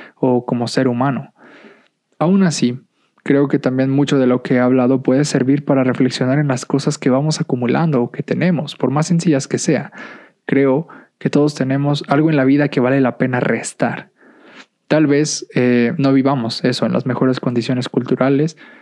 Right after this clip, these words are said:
que favorezcan, pues, a todos, pero creo que todos de cierta forma po-, tenemos el, el poder o la decisión de decidir qué cosas añadimos a nuestra vida y qué cosas le restamos.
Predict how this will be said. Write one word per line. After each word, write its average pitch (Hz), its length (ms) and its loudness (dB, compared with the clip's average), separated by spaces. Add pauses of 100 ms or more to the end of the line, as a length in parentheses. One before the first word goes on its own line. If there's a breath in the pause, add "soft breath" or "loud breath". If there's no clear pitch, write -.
(240 loud breath)
que 131 120 -4
favorezcan, 127 840 -2
pues, 123 220 0
a 123 80 -2
todos, 156 320 2 (380 loud breath)
pero 135 340 2
creo 156 240 2
que 143 300 -2 (320)
todos 151 260 2
de 135 80 2
cierta 139 320 0
forma 123 720 -2 (640)
po-, 135 260 2
tenemos 135 800 0
el, 127 400 0
el 127 160 -2
poder 139 540 0 (380 loud breath)
o 135 120 0
la 127 140 4
decisión 147 800 0
de 120 340 2
decidir 135 760 0
qué - 180 -6
cosas 143 640 -2
añadimos 135 640 0
a 156 60 0
nuestra 139 320 0
vida 139 200 2
y 139 60 -2
qué 131 120 0
cosas 135 320 -2
le 127 140 2
restamos. 131 760 -4